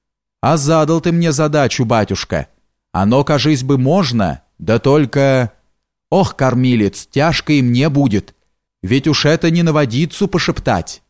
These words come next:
придётся старшова потревожить. А не равен час». «Какого старшова?» «Не твоё дело, батюшка. Ох, худо!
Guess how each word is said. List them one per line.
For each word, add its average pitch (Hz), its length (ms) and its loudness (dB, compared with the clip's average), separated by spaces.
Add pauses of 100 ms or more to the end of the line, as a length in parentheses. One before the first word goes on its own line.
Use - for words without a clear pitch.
придётся 131 600 0
старшова 160 640 -2
потревожить. 143 800 -2 (360)
А 101 160 0
не 123 140 2
равен 120 420 2
час». - 580 -4 (1600)
«Какого 143 400 2
старшова?» 104 760 -2 (720)
«Не 107 140 0
твоё 135 380 2
дело, 139 300 2
батюшка. 107 680 0 (460)
Ох, 165 240 2
худо! 101 680 0